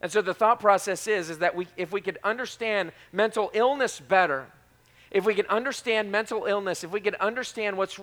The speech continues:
what's going on in someone's head who is suffering from mental illness, then perhaps that would change. But here's the problem. Mental illness is common to all of mankind.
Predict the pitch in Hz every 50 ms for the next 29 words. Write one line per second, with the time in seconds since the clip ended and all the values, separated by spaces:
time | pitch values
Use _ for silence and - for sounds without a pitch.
0 | - _ - 190 202 196 - - 214 214 220 208 196 202 220 226 233 208 185 165
1 | 160 - - - - - - - 196 196 165 - 233 233 233 233 214 - - -
2 | 240 262 254 233 196 175 156 151 - - - - - - - - 233 240 240 233
3 | 226 214 202 - 202 196 196 190 151 - - - - 233 226 247 233 254 247 226
4 | 214 175 185 190 185 190 190 175 - 180 - 202 226 262 247 202 170 - - 185
5 | 160 - 180 185 190 190 185 - - - - - - _ - 185 190 190 175 -
6 | 180 175 180 180 175 170 170 156 156 - - _ _ _ _ - - 220 240 214
7 | 170 135 170 165 156 208 233 208 - 175 - - - 220 208 208 180 135 110 -
8 | - _ _ _ _ _ _ _ _ _ _ _ _ _ _ - - 208 214 -
9 | 208 - - 214 214 233 220 180 143 - - - 160 139 - - 202 208 214 208
10 | 170 156 147 151 151 - _ _ _ _ - - 185 170 - - - 180 190 196
11 | 180 151 127 127 127 127 139 - _ _ _ _ _ _ _ _ _ _ _ _
12 | _ _ _ _ - 135 123 117 143 139 143 143 135 - 156 143 120 107 101